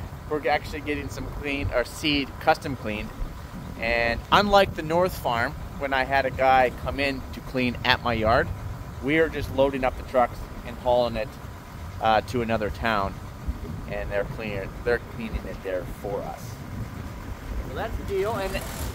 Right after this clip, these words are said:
we gotta load one more load of red lentils and huck it over there to 'em, and then they want the truck, and they're gonna clean into the truck, and we're gonna bring it back.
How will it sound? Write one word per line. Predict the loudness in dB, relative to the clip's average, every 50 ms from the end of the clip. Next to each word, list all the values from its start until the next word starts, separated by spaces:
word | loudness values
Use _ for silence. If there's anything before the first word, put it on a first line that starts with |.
| -4 0
we | 4
gotta | 8 8 10
load | 10 10 8 6 6
one | 6 6 6 6
more | 8 6 6 6
load | 8 8 8 10 10 8 8 6 -2 -4
of | 2 4
red | 4 6 6
lentils | 6 4 4 2 -2 -4 -4
and | -4 -4 -4 2 2
huck | 2 4 4
it | 2 4
over | 4 4 4 6
there | 4 4
to | 4 4 4 4 4
'em, | 4 2
and | 0 0 0
then | 0 2 2
they | 2
want | 4 4 2 2 0
the | -4
truck, | 4 6 8 8 8
and | 4 -2
they're | -2 0
gonna | -2 -2 -2
clean | -2 -2 -2 0 0
into | 0 -2 -2
the | -4 -4
truck, | 0 4 4 4 4 2
and | -4 -6
we're | -4
gonna | -4 -4
bring | -2 -2 -2 -2
it | 2
back. | 4 6 6 6 6